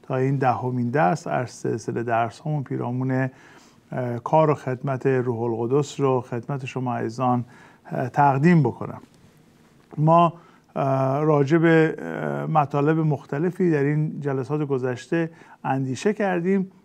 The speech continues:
و امروز می‌خوام راجع به ورود، اه، روح القدس و آمدن، اه، روح القدس به، اه، این جهان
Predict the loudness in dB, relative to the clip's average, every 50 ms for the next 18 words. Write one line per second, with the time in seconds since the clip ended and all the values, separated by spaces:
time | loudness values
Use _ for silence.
0 | _ _ -8 -2 0 2 2 2 2 0 -2 -6 -10 _ _ -6 -4 -4 -2 0
1 | 0 0 -2 -4 -8 _ _ -20 _ _ _ _ -4 -4 -4 0 2 4 4 4
2 | 2 -2 -4 -6 -2 0 0 0 2 0 0 4 4 4 4 4 2 0 -8 -20
3 | _ _ _ -8 -6 -2 2 4 4 6 8 8 8 8 8 6 6 6 4 0
4 | -4 -10 -14 -18 -14 -8 -4 -4 -2 -2 -2 -2 -2 -4 -6 -8 -10 -12 -12 -12
5 | -12 -12 -12 -6 -2 0 2 4 4 4 4 4 2 2 4 4 4 4 2 -2
6 | -12 _ _ -20 -20 _ _ _ 0 2 2 2 2 2 2 2 4 4 4 2
7 | 0 -2 -2 0 0 0 2 2 2 2 2 0 -2 -6 -14 -20 -20 -20 _ _
8 | -10 -6 -6 -4 -4 -2 -2 -2 -2 -2 -4 -6 -10 _ _ _ _ _ _ -10
9 | -6 0 2 4 6 6 6 6 4 2 2 2 0 0 -2 -4 0 0 0 0
10 | 0 -4 -8 -12 -12 -12 -12 -12 -12 -12 -12 -12 -14 -16 _ _ 0 0 2 0
11 | 0 0 0 2 2 4 4 6 4 6 6 4